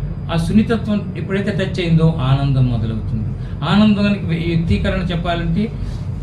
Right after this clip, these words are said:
కన్నీళ్ళ ద్వారా ఆనందం ఎక్కువగా వ్యక్తీకరణ అవుతూ ఉంటుంది. ఆనందం ద్వారా కన్నీళ్ళు ఎక్కువ, కన్నీళ్ళు, ఆనందం కన్నీళ్ళ ద్వారా ఎక్కువ బయటకు వస్తూ ఉంటుంది.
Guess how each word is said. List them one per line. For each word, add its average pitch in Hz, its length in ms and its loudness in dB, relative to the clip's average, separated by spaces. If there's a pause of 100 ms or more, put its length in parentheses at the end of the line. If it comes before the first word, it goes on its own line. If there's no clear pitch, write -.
(160)
కన్నీళ్ళ 175 360 4
ద్వారా 190 380 2
ఆనందం 170 400 0
ఎక్కువగా 202 480 2
వ్యక్తీకరణ 160 580 0
అవుతూ 104 240 -4
ఉంటుంది. - 300 -8 (1080)
ఆనందం 165 420 0
ద్వారా 165 460 0 (280)
కన్నీళ్ళు 165 560 2 (200)
ఎక్కువ, 185 380 -4
కన్నీళ్ళు, 170 400 4 (240)
ఆనందం 185 580 2
కన్నీళ్ళ 220 300 6
ద్వారా 190 300 0
ఎక్కువ 165 320 0
బయటకు 139 320 0
వస్తూ 127 240 -2
ఉంటుంది. 98 160 -4